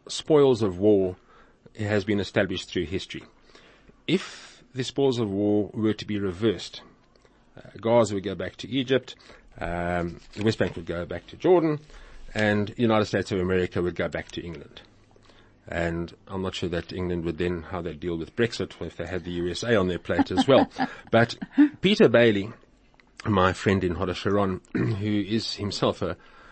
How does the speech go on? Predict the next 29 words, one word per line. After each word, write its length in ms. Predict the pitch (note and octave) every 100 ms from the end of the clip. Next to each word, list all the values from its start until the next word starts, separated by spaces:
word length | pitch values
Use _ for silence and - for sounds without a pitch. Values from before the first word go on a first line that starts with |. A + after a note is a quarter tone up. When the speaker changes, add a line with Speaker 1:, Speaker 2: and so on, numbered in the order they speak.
| -
Speaker 1:
a 100 | -
very 220 | G2 A#2+ A#2
astute 480 | - - A#2 -
and 260 | F2 F2+ E2+
an 120 | G#2 G2+
accomplished 520 | - F#3+ - F2 -
historian, 500 | - - F#2 E2 E2
sent 240 | - C#3
me 60 | D3
an 80 | G2
article, 460 | G2 F#2 - F#2 - - - _ _ _ _ -
and 320 | F#2 F#2+ F#2+ - _ -
the 80 | A2
point 340 | - C#4+ C#4+
of 80 | F#3+
it 160 | D3 -
was 300 | G2+ G2 -
that 220 | G2+ - _ _ _ _ _ -
prior 320 | E3+ G3 A#3+
to 120 | -
nineteen 360 | B2+ A#2+ A#2 G2
forty-eight, 580 | G2 - E2 - - - _ _ _ _ _ _ - - -
there 160 | A2
was 240 | A2 A#2 F#2 F#2
no 340 | G#2 C#3 A3+
Palestinian 840 | - A#2 F#2+ - - G2 F#2 F#2
claim 500 | - - F2+ E2+ E2+ - _ _ _ _ _ -
to 120 | G2+
Gaza 460 | F2 F#2 F#2 G2